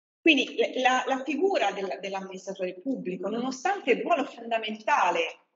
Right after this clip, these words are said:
che si trova a svolgere in qualsiasi paese, compreso il nostro, in molte parti è disqualificato.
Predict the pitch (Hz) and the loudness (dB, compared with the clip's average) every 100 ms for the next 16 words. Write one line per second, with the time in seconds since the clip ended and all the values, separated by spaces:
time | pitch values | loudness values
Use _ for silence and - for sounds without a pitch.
0 | _ _ 240 226 - - 233 214 180 175 | _ _ 2 2 2 -2 0 2 0 4
1 | 226 190 - - 170 170 175 190 - 269 | 6 6 2 -2 -4 -4 0 -2 0 -2
2 | - - 208 190 180 170 - 214 233 269 | 0 2 2 2 -2 -8 -2 0 4 4
3 | 196 170 - - 247 294 - - - 247 | 4 0 -6 -2 0 -2 -10 -20 0 4
4 | 330 403 - 254 - 330 - - 262 202 | 4 4 4 2 4 -2 -2 -6 -6 -4
5 | 214 208 160 151 - 156 143 | -6 -2 -2 -2 -8 -16 -16